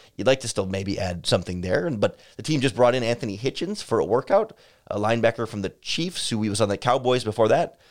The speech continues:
Starter, veteran, co-, worked with Matt Eberflus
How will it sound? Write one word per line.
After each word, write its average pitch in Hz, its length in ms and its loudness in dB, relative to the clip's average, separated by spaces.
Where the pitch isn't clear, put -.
Starter, 131 400 4
veteran, 139 480 4
co-, - 220 0
worked 120 320 -2
with 120 160 2
Matt 113 180 0
Eberflus 120 560 -2